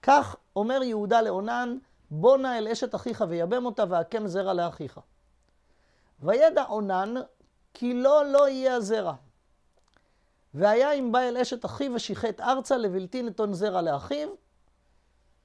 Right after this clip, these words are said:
הוא לא היה מעוניין ל-,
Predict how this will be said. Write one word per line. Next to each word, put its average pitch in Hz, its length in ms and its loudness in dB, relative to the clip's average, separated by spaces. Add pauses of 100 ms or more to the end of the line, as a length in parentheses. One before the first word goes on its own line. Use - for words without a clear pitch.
(1000)
הוא 277 160 0
לא 320 120 10
היה 294 160 4
מעוניין 220 480 0 (1400)
ל-, 214 300 0